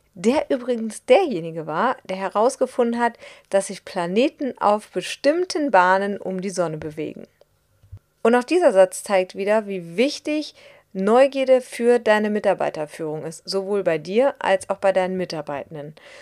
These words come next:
Neugierde beinhaltet die Freude am Lernen, am Entdecken und dadurch natürlich dann eben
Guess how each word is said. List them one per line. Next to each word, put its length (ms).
Neugierde 800
beinhaltet 840
die 80
Freude 400
am 160
Lernen, 880
am 160
Entdecken 1040
und 220
dadurch 300
natürlich 400
dann 160
eben 240